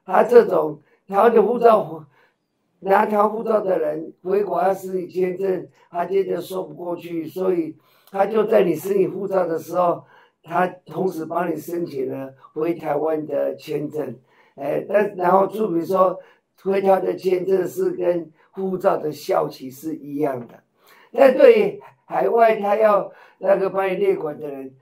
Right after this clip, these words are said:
他就把这一行字用圆珠笔涂掉，用圆珠笔涂掉，那你就等于你没有回台签证。所以即使是一样的护照，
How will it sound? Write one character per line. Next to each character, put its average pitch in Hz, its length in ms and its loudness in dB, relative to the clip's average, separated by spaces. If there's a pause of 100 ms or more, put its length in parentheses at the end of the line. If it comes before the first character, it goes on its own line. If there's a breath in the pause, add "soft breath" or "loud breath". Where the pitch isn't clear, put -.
(120 soft breath)
他 185 140 -2
就 214 220 0
把 147 240 -4
这 214 220 -4
一 185 100 4
行 151 220 -6
字 170 340 -4 (140)
用 214 260 2
圆 175 180 -2
珠 180 140 -4
笔 151 180 -8
涂 139 220 -16
掉， 156 340 -4 (280 soft breath)
用 233 360 6 (300)
圆 208 220 -2
珠 208 60 -6
笔 220 160 -2
涂 180 140 -4
掉， 190 200 2
那 196 160 0
你 160 120 -4
就 185 180 -2
等 143 160 -12
于 143 340 -12
你 147 160 -12
没 185 140 2
有 170 120 0
回 165 160 -2
台 135 220 -8
签 143 260 -14
证。 143 240 -10 (240 soft breath)
所 277 220 0
以 233 120 0
即 233 280 -6
使 - 20 -8
是 233 480 -2
一 202 120 -8
样 220 260 4
的 175 80 -6
护 185 180 -6
照， 170 340 0